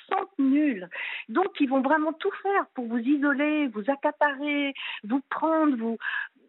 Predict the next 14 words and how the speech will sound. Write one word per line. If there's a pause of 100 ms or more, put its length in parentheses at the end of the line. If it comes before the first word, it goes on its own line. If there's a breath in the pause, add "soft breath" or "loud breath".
vous
prendre
votre
cerveau,
votre
vie,
votre (100)
pensée,
votre, (320 loud breath)
et,
et
vous
utiliser,
mais,